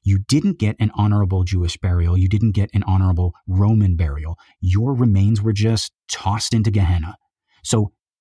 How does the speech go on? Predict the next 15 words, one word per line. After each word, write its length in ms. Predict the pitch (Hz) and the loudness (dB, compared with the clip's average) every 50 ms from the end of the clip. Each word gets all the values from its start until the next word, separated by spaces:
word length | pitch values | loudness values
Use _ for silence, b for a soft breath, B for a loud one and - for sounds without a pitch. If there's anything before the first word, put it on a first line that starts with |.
| _ - | _ -8
everyone 520 | - 143 135 123 - 139 135 131 123 117 113 | -6 -6 -4 -2 0 0 2 2 2 0 2
in 200 | - 117 110 107 | 2 2 0 2
Jerusalem 600 | 95 104 90 101 107 98 - - 80 71 82 82 - | 0 0 0 0 0 0 -2 -4 -6 -6 -6 -6 -2
understood 560 | - 123 120 117 104 - - - 110 85 73 76 | -2 0 0 0 -2 -4 -4 -4 -4 -4 -4 -4
it 100 | - 98 | -6 -4
was 120 | 95 98 98 | -2 0 -2
a 60 | 92 | -2
place 320 | - - - 185 180 - | -4 -4 -4 -4 -4 -4
that 100 | - - | -4 -2
you 120 | 110 104 92 | 0 0 0
didn't 320 | 98 - 127 131 123 - 98 | 0 0 0 0 0 0 0
want 220 | 92 98 - - | 0 0 0 -2
to 160 | - - - | -6 -2 0
end 180 | 95 90 87 - - | 2 2 0 0 -2
up, 200 | 87 - - | -6 -6 -8